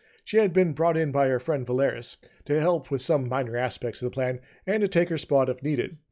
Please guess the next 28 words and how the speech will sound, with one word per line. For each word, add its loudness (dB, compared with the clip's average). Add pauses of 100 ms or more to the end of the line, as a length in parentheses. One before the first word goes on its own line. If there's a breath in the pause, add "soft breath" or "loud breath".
(300 soft breath)
But 0
the -2
plan 2
fell 6
apart 2
and -4
Saavik 2
attempted -6
to -18
flee, 2 (280 soft breath)
eventually 2
ending 0
up -6
in -8
Romulan -2
prison 0
for 2
a 0
few -2
years 4
until -2
her -2
escape. -6 (500 soft breath)
Crusher 2
asks 0
Saavik 0
if -2 (300)
he -4